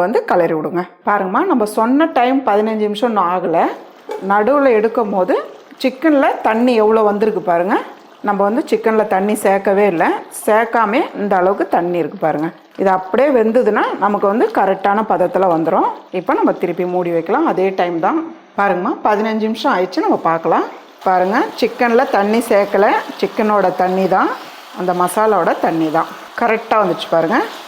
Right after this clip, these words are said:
இந்த டைம்ல, இறக்குற டைம்ல அரை டீஸ்பூன் அளவுக்கு கரம் மசாலா சேர்த்துக்கலாம். அப்படியே தூவி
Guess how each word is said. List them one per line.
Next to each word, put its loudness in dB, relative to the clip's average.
இந்த 4
டைம்ல, 4
இறக்குற 2
டைம்ல 2
அரை 2
டீஸ்பூன் 0
அளவுக்கு 2
கரம் 2
மசாலா 2
சேர்த்துக்கலாம். 0
அப்படியே 2
தூவி 4